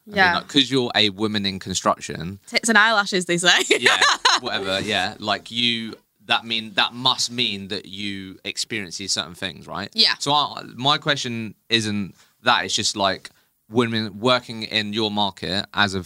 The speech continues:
Speaker 1: as a female, what has that experience been like? Rather than me being like, "Oh, has it been challenging for you because you're a
Speaker 2: Yeah.
Speaker 1: woman in construction?"
Speaker 2: Do you
Speaker 1: Do you know
Speaker 2: know
Speaker 1: what I mean? I don't
Speaker 2: what?
Speaker 1: think that's the right way to approach these things. But
Speaker 2: It
Speaker 1: you
Speaker 2: hasn't.
Speaker 1: share with, you share with us what your experience has been.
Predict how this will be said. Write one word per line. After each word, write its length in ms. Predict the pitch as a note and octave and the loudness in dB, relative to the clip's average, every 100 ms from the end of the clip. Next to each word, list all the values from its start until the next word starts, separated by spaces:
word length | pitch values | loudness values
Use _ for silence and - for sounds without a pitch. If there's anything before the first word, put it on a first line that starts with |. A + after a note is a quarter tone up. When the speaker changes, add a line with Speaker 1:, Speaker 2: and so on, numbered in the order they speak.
| - | -2
Speaker 1:
as 160 | - F#2+ | 0 0
a 60 | F#2 | 0
female, 460 | G#2 F2+ D#2+ F2+ | 0 0 -4 -6
what 180 | F2+ G2 | -6 -6
has 80 | F2 | -4
that 120 | F2 | -6
experience 380 | - F#2+ F2+ E2+ | -6 -6 -8 -6
been 160 | F#2 | -6
like? 140 | E2+ D#2 | -6 0
Rather 260 | G#2 G2+ F#2+ | 2 2 0
than 120 | G2+ | -4
me 100 | G2 | -4
being 240 | F#2 F#2 | -2 -4
like, 340 | F2+ F2+ - - - - - | -2 -4 -4 -16 -20 -10 4
"Oh, 180 | D#3+ A2 | 4 4
has 240 | - C#3+ | 2 2
it 140 | C3+ A2 | 2 2
been 180 | C3 B2 | 2 2
challenging 540 | D3 D3 B2 G2+ G2+ | 2 2 2 0 -2
for 240 | - G2+ | 0 2
you 100 | G2 | 2
because 400 | F2+ G2 G#2 G2+ | 0 0 2 2
you're 160 | G#2+ G#2 | 2 2
a 80 | G#2+ | 4
Speaker 2:
Yeah. 80 | G#2 | 4
Speaker 1:
woman 200 | G#2 G#2+ | 4 2
in 80 | G2+ | -2
construction?" 420 | G#2+ - A2 - | -2 2 4 6
Speaker 2:
Do 60 | |
you 60 | A#3+ | 6
Speaker 1:
Do 60 | C4+ | 4
you 40 | |
know 60 | C#4+ | 4
Speaker 2:
know 60 | C4 | 4
Speaker 1:
what 60 | |
I 40 | A#3+ | 4
mean? 0 | |
I 0 | |
don't 80 | |
Speaker 2:
what? 60 | E3+ | 4
Speaker 1:
think 100 | C#3+ | 2
that's 100 | A2+ | -2
the 60 | A2 | -2
right 180 | A2+ F2+ | -2 0
way 140 | G#2+ | -2
to 100 | G2+ | -2
approach 300 | G#2 A#2 G2+ | 0 0 0
these 160 | F#2+ - | 0 0
things. 180 | E2+ F2 | -2 4
But 120 | A#3+ | 4
Speaker 2:
It 120 | - | 4
Speaker 1:
you 60 | A3+ | 4
Speaker 2:
hasn't. 280 | G#3 G3+ F#3+ | 4 2 2
Speaker 1:
share 140 | E3 D#3 - - | 0 -2 -12 -4
with, 140 | G#2+ | 0
you 80 | G#2+ | 2
share 200 | A2+ G#2 | 2 2
with 100 | F#2+ | 2
us 140 | G2+ | 0
what 200 | F2+ F#2 | 0 -2
your 120 | F2 F2+ | -2 -4
experience 340 | - G2 E2+ | 0 -2 0
has 60 | E2 | -4
been. 220 | - - | -6 -6